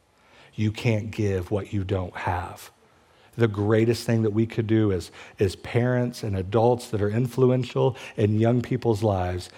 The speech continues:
is know the word of God and hand off the word of God to them. And so for us, we're gonna hold fast to the word. We're not gonna add to it. We're not gonna take away. We're gonna hold fast. We're gonna take God's word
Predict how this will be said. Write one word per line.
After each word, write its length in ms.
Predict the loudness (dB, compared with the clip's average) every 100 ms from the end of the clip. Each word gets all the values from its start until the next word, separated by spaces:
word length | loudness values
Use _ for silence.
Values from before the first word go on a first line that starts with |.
| -4
is 260 | 2 2 2
know 480 | 0 4 6 6 6
the 120 | 2
word 240 | 4 4
of 140 | 4 2
God 440 | 0 0 -2 -6 -14 _ _ _ _ _ _
and 160 | -2 0
hand 380 | 0 2 2 0 -2
off 460 | -2 -4 -6 -6
the 100 | -4
word 220 | 0 0
of 100 | 0
God 320 | -4 -4 -4 -8
to 220 | -8 -8
them. 280 | -8 -16 -20 _ _ _ _ _ _ -6
And 120 | -2 2
so 260 | 4 4 -2 -8
for 280 | 2 2 2
us, 320 | -4 -4 0
we're 140 | 2
gonna 120 | 4
hold 560 | 2 4 8 10 8 6
fast 720 | -2 -4 -2 -2 -6 -8 -14 -18 -10
to 140 | 0 4
the 80 |
word. 340 | 8 8 6 6
We're 100 | 4
not 220 | 4 4
gonna 340 | 4 4 4 -2 -18 -4
add 300 | 2 4 2
to 200 | 4 6
it. 60 | 6
We're 60 | 4
not 140 | 4
gonna 140 | 2
take 360 | 0 2 2 4
away. 240 | 6 6
We're 100 | 6
gonna 160 | 4 2
hold 300 | 4 4 4
fast. 280 | 2 0 0
We're 80 | 0
gonna 100 | 0
take 280 | 0 -2
God's 380 | 0 0 0 -2
word 400 | 0 2 2 2